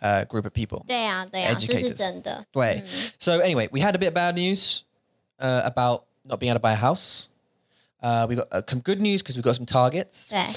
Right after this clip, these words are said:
Speaker 1: And Eula said something really interesting, 很有-，很有趣to me.
Speaker 2: 什么？
Speaker 1: Yeah, 对，对，对。因-，因为，you know,我有很多紧张，呃，我很担-，呃，呃，担心，因为，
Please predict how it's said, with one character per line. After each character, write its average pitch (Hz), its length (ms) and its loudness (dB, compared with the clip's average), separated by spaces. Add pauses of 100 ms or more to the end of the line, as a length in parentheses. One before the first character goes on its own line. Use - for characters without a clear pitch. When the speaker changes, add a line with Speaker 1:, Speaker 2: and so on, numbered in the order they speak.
(140)
Speaker 1:
And 190 140 0
Eula 262 240 4
said 202 160 0
something 190 240 2
really 139 180 4
interesting, 123 380 -2
很 127 160 2
有-， 123 100 4
很 127 160 0
有 120 140 4
趣 117 500 0
to 123 140 -2
me. - 20 0
Speaker 2:
什 120 80 2
么？ 113 60 4 (420)
Speaker 1:
Yeah, 175 140 2
对， 202 120 0
对， 175 120 -2
对。 110 360 0
因-， 156 220 0
因 160 80 -2
为， 151 380 2 (240)
you 135 100 -10
know, 127 220 2 (320)
我 175 100 -2
有 165 160 4
很 131 160 -2
多 117 260 -2
紧 120 240 0
张， 113 400 2 (140)
呃， 120 140 -6
我 120 160 0
很 120 160 2
担-， 113 340 0
呃， 113 200 0
呃， 113 200 -2
担 113 260 -2
心， 113 400 0 (640)
因 135 300 0
为， 123 580 0